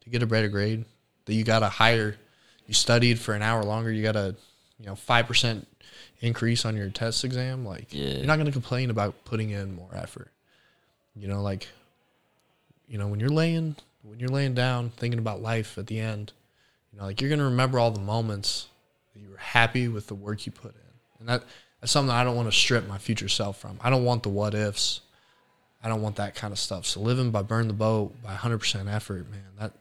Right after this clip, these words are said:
Speaker 1: that's something that, like, if I could preach to anyone, that would be, like, the number one thing that I would preach. You know, like, your body doesn't mean anything if your brain won't do it.
Speaker 2: Yeah.
Speaker 1: Telling yourself, "Burn the boat."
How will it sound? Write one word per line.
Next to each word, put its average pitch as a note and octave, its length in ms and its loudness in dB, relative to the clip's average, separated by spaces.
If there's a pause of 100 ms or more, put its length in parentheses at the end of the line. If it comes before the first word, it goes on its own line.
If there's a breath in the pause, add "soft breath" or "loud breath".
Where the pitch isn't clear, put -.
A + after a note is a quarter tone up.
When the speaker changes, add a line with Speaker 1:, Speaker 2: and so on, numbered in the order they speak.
(600)
Speaker 1:
that's - 140 2
something B2+ 320 2
that, A2+ 100 -2
like, G2 380 -6
if A2 120 -10
I G#2+ 140 2
could A#2 140 -2
preach - 340 0
to - 120 -8
anyone, A#2 560 -2 (160)
that A2 180 0
would G#2 160 -4
be, G#2 120 -4
like, F2+ 220 -8 (100)
the G2+ 80 -18 (120)
number G2+ 280 -6
one G2 220 -8
thing F2 340 -16 (240)
that A2 120 -10
I F#2 100 -8
would E2+ 140 -12
preach. - 420 -10
You A2 80 -10
know, F#2 160 -8
like, - 240 -14 (360 soft breath)
your A2 80 -2
body C3 280 10
doesn't A#2 300 2
mean G#2 100 -4
anything G#2 400 -4
if G2 160 -8
your F#2+ 140 -2 (240)
brain G2 360 -4 (440)
won't G2 280 -8
do D#2 200 -10
it. - 100 -14 (680 soft breath)
Speaker 2:
Yeah. D#2 200 -4
Speaker 1:
Telling A#2 320 2
yourself, G#2 380 -4 (100)
"Burn G#2 200 -2
the F#2+ 60 -4
boat." G2 280 -4